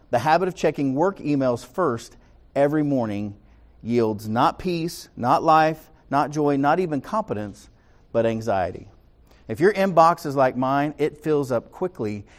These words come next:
and there is more ministry to do when I look at my inbox of my emails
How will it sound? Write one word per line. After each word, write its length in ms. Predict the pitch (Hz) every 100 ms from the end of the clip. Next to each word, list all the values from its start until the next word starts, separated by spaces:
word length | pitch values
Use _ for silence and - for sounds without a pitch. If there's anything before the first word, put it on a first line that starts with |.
| - -
and 240 | 117 113 120
there 240 | 147 160
is 240 | - 117 110
more 280 | 131 135
ministry 600 | 127 127 147 160 - 156
to 160 | 143 135
do 320 | 117 131 143
when 140 | 139 113
I 80 |
look 280 | 110 131 -
at 120 | 127
my 180 | 110 104
inbox 580 | - 135 139 139 143 -
of 140 | 110
my 180 | 113 104
emails 560 | 120 143 151 156 165